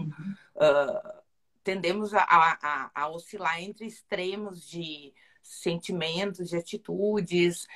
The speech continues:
Speaker 2: e eu acredito que o comportamento financeiro, ele também tende a oscilar nesses extremos. Então, o que que eu quero dizer?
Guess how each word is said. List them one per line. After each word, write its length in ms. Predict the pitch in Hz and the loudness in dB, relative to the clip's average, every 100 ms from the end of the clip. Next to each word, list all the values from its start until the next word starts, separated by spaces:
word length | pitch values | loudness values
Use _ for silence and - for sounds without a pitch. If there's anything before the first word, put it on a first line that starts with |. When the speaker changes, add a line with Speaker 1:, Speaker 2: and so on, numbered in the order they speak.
| - - | -20 -6
Speaker 2:
e 140 | 190 196 | 8 10
eu 120 | 220 | 10
acredito 600 | 277 254 269 190 233 - | 6 0 -4 -4 -8 -6
que 100 | 254 | -8
o 80 | 247 | -2
comportamento 680 | 294 277 269 254 208 202 | 0 2 2 2 0 -2
financeiro, 480 | - 202 202 202 180 | -6 -4 -4 -2 -2
ele 160 | 196 214 | -2 0
também 340 | 247 226 240 - | 2 4 2 -2
tende 300 | 247 214 226 | 0 2 2
a 60 | 202 | 2
oscilar 440 | 202 226 185 175 | 0 2 6 6
nesses 340 | 196 196 190 196 | 4 -10 -14 -18
extremos. 680 | - - 180 175 - - _ _ _ _ - | -12 -4 -4 -4 -12 -20 _ _ _ _ -4
Então, 220 | 160 175 | -2 -2
o 40 | |
que 140 | - 208 | -6 -4
que 120 | 240 | -2
eu 60 | |
quero 240 | 226 208 220 | 2 2 2
dizer? 480 | 170 170 170 143 | -6 -2 -2 -2